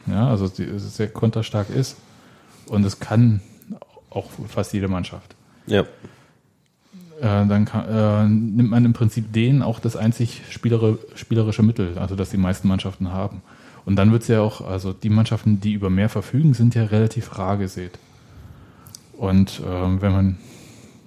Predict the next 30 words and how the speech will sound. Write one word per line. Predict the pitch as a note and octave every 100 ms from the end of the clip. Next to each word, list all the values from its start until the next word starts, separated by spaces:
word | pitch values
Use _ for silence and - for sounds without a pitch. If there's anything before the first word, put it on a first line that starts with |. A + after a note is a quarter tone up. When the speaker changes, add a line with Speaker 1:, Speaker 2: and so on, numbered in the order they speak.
| _
Speaker 1:
dann | G2+ G#2 A#2
sich | A2
sagt, | - A2 A2
okay, | G#2 A#2 A#2
wir | G2+
haben | G2+ G#2+ - - - - - _ _ _ _ _ - -
so | A2+ G#2 C3
eine | D#3+ A2
hohe | A2+ A2+ A2
Qualität | - - G#2+ G2+ B2 -
individuell, | A2+ A2 G#2 G#2 F2+ B2 D3+ - - - _ _ _
dass | - G#2+
wir | G#2+
schon | G2 G#2+
irgendwie | G2 G#2 - G2+
mal | G2
ein | F#2+
Tor | -
schießen. | C3+ G#2+ G2 D#3 _ _ -
Speaker 2:
Mhm. | A2+ G#2 G#2+ A#2 - _ _ _ _ _ _
Speaker 1:
Auch | - -
das | A2
stimmt | - A#2+ C3+
ja. | E2+ A#2+ - _ _ _ _ _ _ _ - -
Auch | G2+ -
wenn | G#2+ G#2+
vielleicht | G#2 G#2 -
in |
der | G#2+
Offensive | - G2+ G2+ G#2 G#2 G2+